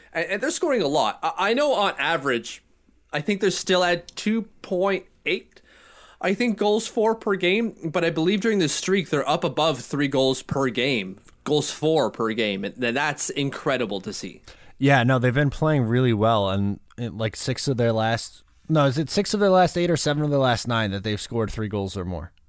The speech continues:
Speaker 1: I believe it's a little later one, seven of the last nine, I
Speaker 2: Yeah.
Speaker 1: believe.
Speaker 2: So, I mean, th-, that's good, 'cause we know how good this team is. When they score three goals, they more often than not win. It's
Speaker 1: <laughs>
Speaker 2: the, most of the time the issue is getting to that three goal mark.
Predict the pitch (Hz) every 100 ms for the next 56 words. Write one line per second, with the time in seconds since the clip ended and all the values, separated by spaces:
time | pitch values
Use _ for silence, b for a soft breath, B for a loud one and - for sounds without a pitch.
0 | _ _ _ - _ 123 139 147 147 147
1 | 131 127 120 117 110 101 92 98 117 110
2 | 101 98 92 107 92 87 - 131 113 104
3 | - - - - 151 127 123 120 - -
4 | 135 139 127 127 127 135 175 - 180 127
5 | 101 120 147 156 196 151 160 147 - 156
6 | 151 135 110 127 143 147 - 135 123 156
7 | 170 127 - 147 139 110 110 151 151 110
8 | 120 113 117 110 113 131 - 127 117 113
9 | 107 78 92 82 - - _ - - 107
10 | - - - - - 127 - - 143 143
11 | 180 196 202 202 175 175 165 151 135 -
12 | 143 117 110 117 120 117 120 104 98 113
13 | 101 101 92 92 80 -